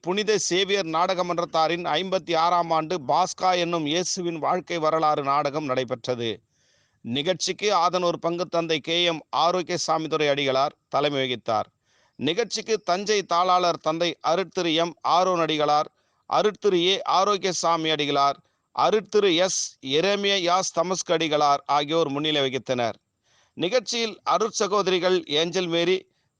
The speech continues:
ஜெசி லிட்டில் ரோஸ், ராபர்ட் கிளாரா, மன்ற பொறுப்பாளர்கள் சிலுவைமுத்து, பிரான்சிஸ் கண்டாக், துரை, மார்க், ராபின்சன், வில்லியம் உள்ளிட்ட மன்ற உறுப்பினர்கள் பலர் நாடகத்தில் பல்வேறு வேடங்களில் நடித்தனர்.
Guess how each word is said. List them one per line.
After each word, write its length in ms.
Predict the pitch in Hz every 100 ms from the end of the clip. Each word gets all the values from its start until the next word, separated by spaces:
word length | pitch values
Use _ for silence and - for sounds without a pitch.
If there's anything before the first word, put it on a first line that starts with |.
| -
ஜெசி 360 | 113 170 233
லிட்டில் 300 | 233 190 196 175
ரோஸ், 240 | 190 185 - - - 117
ராபர்ட் 360 | 135 185 185 -
கிளாரா, 320 | 185 180 175 175 - 120
மன்ற 260 | 135 185 214 170
பொறுப்பாளர்கள் 680 | 185 185 180 175 165 165 143
சிலுவைமுத்து, 680 | - 180 196 185 180 - 190 233 - _ _ -
பிரான்சிஸ் 520 | 151 196 196 196 - -
கண்டாக், 420 | 160 165 180 175 _ _ _ _
துரை, 400 | 107 156 185 196 - - - 117
மார்க், 380 | 160 196 196 - 135
ராபின்சன், 600 | 143 185 190 202 - 190 190 - 127
வில்லியம் 380 | 170 202 214 202
உள்ளிட்ட 340 | 175 180 160 170 160 139
மன்ற 300 | 156 190 202 175
உறுப்பினர்கள் 600 | 180 165 180 175 175 175 -
பலர் 280 | 156 180 175
நாடகத்தில் 640 | 151 185 196 190 165 180 147
பல்வேறு 500 | 151 180 196 185 180 160
வேடங்களில் 560 | 151 175 160 160 151
நடித்தனர். 560 | 135 143 143 135 127